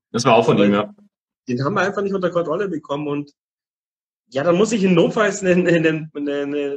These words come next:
Speaker 2: einen Manndecker hinstellen, wenn ich zu blöd bin, ihn im Raum zu verteidigen. Tut mir leid für diese Kreisklasse-Aussage.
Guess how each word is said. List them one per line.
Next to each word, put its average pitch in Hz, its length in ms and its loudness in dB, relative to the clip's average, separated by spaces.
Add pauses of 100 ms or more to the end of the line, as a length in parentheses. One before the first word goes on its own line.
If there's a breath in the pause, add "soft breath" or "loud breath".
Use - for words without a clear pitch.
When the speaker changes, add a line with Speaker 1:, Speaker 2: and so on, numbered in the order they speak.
(120)
Speaker 2:
einen 135 180 -8
Manndecker 180 460 0
hinstellen, 139 560 0
wenn 127 140 0
ich 131 120 -8
zu 139 140 -10
blöd 135 260 -2
bin, 135 140 0
ihn 123 160 -4
im 127 140 0
Raum 117 240 -2
zu 123 120 -18
verteidigen. 110 640 -4
Tut - 160 -20
mir 147 60 0
leid 139 180 2
für - 100 -16
diese 139 220 -6
Kreisklasse-Aussage. 120 960 -2